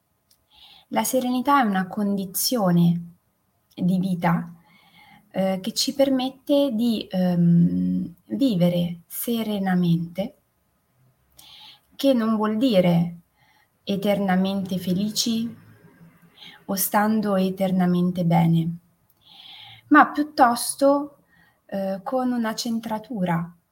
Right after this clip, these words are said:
un radicamento che ci consentono di, ehm, affrontare gli eventi della vita con un altro, mm, stato d'animo, con un'altra consapevolezza.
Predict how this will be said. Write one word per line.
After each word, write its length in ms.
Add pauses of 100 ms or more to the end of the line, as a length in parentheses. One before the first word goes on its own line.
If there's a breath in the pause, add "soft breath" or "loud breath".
(240)
un 120
radicamento 1040 (460 loud breath)
che 160
ci 180
consentono 840
di, 360
ehm, 580
affrontare 1120
gli 160
eventi 520
della 280
vita 500 (960 soft breath)
con 140
un 100
altro, 840
mm, 280 (200)
stato 360
d'animo, 580 (840)
con 180
un'altra 420
consapevolezza. 1120